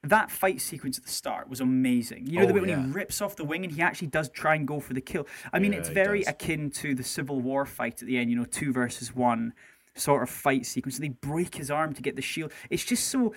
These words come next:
Speaker 1: it's like halfway between a bar brawl and
Speaker 2: No,
Speaker 1: a superhero
Speaker 2: and it,
Speaker 1: fight.
Speaker 2: it's really, it is really, really beautiful because they go out of their way to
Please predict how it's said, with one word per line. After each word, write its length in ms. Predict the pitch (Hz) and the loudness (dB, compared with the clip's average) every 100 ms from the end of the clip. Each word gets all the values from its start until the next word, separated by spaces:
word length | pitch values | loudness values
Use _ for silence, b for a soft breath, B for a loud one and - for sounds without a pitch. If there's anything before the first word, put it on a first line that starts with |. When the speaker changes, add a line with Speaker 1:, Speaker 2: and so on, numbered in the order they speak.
| B | B
Speaker 1:
it's 140 | 170 233 | -2 -2
like 120 | - | 0
halfway 400 | - 208 - 214 | 0 0 0 -4
between 220 | 190 202 | -2 -2
a 60 | 135 | -2
bar 420 | 120 156 165 156 | 0 2 2 0
brawl 520 | 131 127 113 95 - | -2 0 0 -2 -4
and 100 | 139 | 0
Speaker 2:
No, 160 | 156 147 | 2 2
Speaker 1:
a 60 | |
superhero 360 | 165 156 165 160 | 0 -4 0 0
Speaker 2:
and 100 | 165 | 2
it, 60 | 160 | 4
Speaker 1:
fight. 160 | 196 | 4
Speaker 2:
it's 120 | 226 | 4
really, 400 | 151 156 170 175 | 2 2 4 4
it 280 | - 143 139 160 | 2 2 2 2
is 140 | 147 | 2
really, 340 | 143 147 147 139 | 2 4 4 4
really 240 | 139 131 | 4 2
beautiful 360 | 117 127 110 113 | 0 -4 -4 -6
because 240 | 117 120 | -4 -4
they 120 | 123 | -4
go 380 | 123 131 147 156 | -2 2 4 4
out 240 | 160 151 117 | 2 2 0
of 120 | 127 | -2
their 200 | 131 117 | 0 0
way 640 | 113 123 120 101 95 92 - _ b b b b _ - | 0 2 2 2 -2 -6 -12 _ b b b b _ -6
to 720 | - 135 117 117 117 110 | -2 -2 -2 0 0 -2